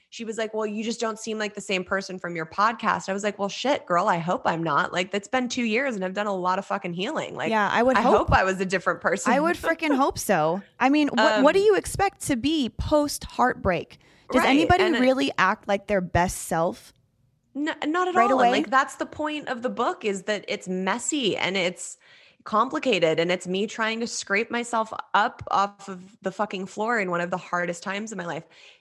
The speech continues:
Speaker 1: And thirty minutes later, after I had, like, gone through this whole situation with her, um, on my D Ms, I got tagged in this video of this girl opening up,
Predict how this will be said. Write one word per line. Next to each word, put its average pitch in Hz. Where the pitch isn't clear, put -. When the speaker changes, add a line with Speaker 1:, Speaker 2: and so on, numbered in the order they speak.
Speaker 1:
And 208
thirty 240
minutes 233
later, 185
after 160
I 165
had, 165
like, 156
gone 165
through 165
this 160
whole 165
situation 160
with 160
her, 151
um, 156
on 160
my 160
D 160
Ms, 160
I 180
got 175
tagged 180
in 190
this 175
video 170
of 160
this 165
girl 165
opening 175
up, 160